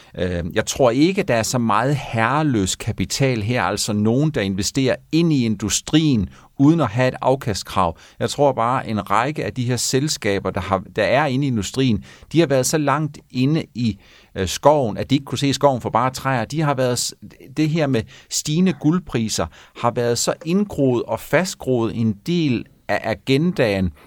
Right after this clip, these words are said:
at de faktisk ikke så nogen særlige risici ved at gældsfinansiere overtagelser. Jeg tror faktisk, at man,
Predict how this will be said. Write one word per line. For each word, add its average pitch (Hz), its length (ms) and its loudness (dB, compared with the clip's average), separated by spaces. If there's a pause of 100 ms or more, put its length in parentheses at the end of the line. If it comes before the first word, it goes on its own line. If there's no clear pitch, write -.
(120)
at 113 180 -2
de 131 100 2
faktisk 139 540 -4
ikke 151 260 -2
så 165 400 2 (280)
nogen 139 480 2 (220)
særlige 123 800 0
risici 127 680 0 (240)
ved 120 180 2
at 98 160 0 (100)
gældsfinansiere 113 800 0
overtagelser. 107 680 0
Jeg 104 100 0
tror 147 180 -2
faktisk, 131 500 -4
at 101 200 -2
man, 98 260 0